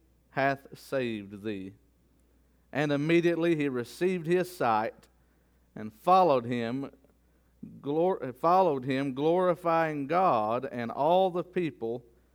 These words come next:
when they saw it, gave praise unto God." Now focus with me, verse number thirty-nine. "They which went before rebuked him that he should hold his peace."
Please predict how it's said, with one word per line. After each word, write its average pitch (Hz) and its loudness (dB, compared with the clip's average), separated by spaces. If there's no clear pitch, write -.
when 131 -4
they 135 0
saw 131 4
it, 117 -4
gave 127 -2
praise 160 -4
unto 139 -4
God." 107 -4
Now 127 -2
focus 160 -4
with 135 -4
me, 131 -4
verse 123 -2
number 120 -4
thirty-nine. 131 -2
"They 139 2
which 147 -2
went 143 -4
before 143 0
rebuked 127 -4
him 127 -4
that 123 -2
he 135 -4
should 123 -6
hold 139 0
his 113 -8
peace." 127 -6